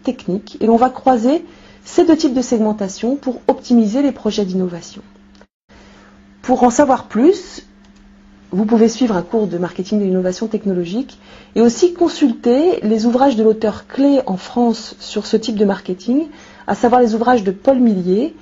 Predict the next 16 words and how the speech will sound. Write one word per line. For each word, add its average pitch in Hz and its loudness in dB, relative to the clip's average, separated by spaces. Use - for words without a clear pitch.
par 247 4
exemple, 208 2
Stratégie 285 2
et 285 6
marketing 233 2
de 214 2
l'innovation 214 2
technologique, 214 -2
par-, 202 -2
paru 233 0
en 208 4
deux 214 0
mille 220 2
cinq 214 -4
chez 196 -8
Duno, 170 -6